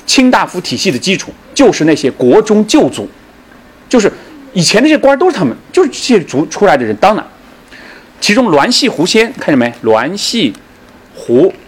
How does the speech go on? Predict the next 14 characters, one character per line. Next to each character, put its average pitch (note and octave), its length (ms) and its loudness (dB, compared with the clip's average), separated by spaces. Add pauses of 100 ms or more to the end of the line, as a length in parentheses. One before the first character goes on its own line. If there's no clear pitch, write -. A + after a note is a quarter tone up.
仙， G#3+ 380 0 (380)
这 E4 180 2
个 C#3+ 200 -2 (100)
是， - 340 -2
这 - 260 -4
个， G3+ 80 -2 (180)
这 D4 160 0
个， B3+ 160 2
这 B3+ 160 -2
些 G#3+ 100 2
家 G#3 180 0
族 E3 140 -2
里 C3 80 -2
面 C#3 140 2